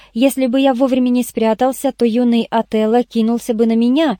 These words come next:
как дикий кот на котлету. Скажите, Ольга Андреевна, это такая маленькая забавная особенность Кажмы — любовные интрижки между учителями и учениками?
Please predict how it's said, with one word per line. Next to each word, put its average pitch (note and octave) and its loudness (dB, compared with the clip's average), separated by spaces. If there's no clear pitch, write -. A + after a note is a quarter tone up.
как A#3+ 0
дикий A3+ -2
кот - -4
на G3+ -2
котлету. F#3 -4
Скажите, B3+ -2
Ольга A#3+ 0
Андреевна, F#3 -2
это C#4+ 2
такая C#4+ 2
маленькая C4+ 2
забавная C4 2
особенность B3+ -2
Кажмы — A#3+ 0
любовные A#3+ 2
интрижки B3 0
между A#3 0
учителями A3+ -2
и B3 -4
учениками? B3+ -2